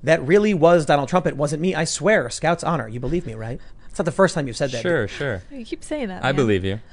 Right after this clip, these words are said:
Speaker 1: <laughs> Jack Daw says, "I'm just trying to do my job." I don't, oh, I'm sorry. I read that one. Tom Koch says, "Everyone needs to tread lightly if the military gets called in. Police are trained to arrest and apprehend. The military is trained to place warheads on foreheads. Blunt but true."
Speaker 3: Yep.
Speaker 1: Yeah.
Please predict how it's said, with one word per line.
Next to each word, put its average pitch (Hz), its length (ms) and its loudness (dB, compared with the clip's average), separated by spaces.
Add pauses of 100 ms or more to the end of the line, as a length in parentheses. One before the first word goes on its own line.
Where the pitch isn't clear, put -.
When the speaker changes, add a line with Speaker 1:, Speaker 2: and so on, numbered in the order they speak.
(100)
Speaker 1:
<laughs> - 260 -8
Jack 156 200 2
Daw 151 180 2
says, 139 220 0
"I'm 135 160 -2
just 185 200 2
trying 208 160 0
to 185 60 0
do 139 160 2
my 151 220 0
job." 123 320 -2
I 123 60 -2
don't, 131 140 -4
oh, 143 100 2
I'm 117 100 -4
sorry. 113 180 -4
I - 60 -6
read 117 120 -6
that 113 100 -6
one. 120 140 -14 (600)
Tom 190 280 0
Koch - 300 6
says, 139 400 4
"Everyone 214 400 0
needs 175 280 -2
to 156 100 -2
tread 151 320 -2
lightly 123 560 -4 (100)
if - 80 -12
the 143 80 -4
military 143 320 0
gets 127 160 -4
called 123 220 -4
in. 107 200 -8 (360)
Police 160 340 0
are 156 140 2
trained 170 460 -2
to 170 100 0
arrest 139 320 0
and 131 80 -4
apprehend. 123 540 -2 (380)
The 151 60 -6
military 170 360 6
is 143 100 0
trained 160 380 -2
to 147 80 -6
place 139 320 -2
warheads 147 560 2
on 131 220 -6
foreheads. 151 760 -2
Blunt 135 400 -4
but 180 140 -2
true." 185 240 -6
Speaker 3:
Yep. 269 220 -12 (300)
Speaker 1:
Yeah. 117 240 -8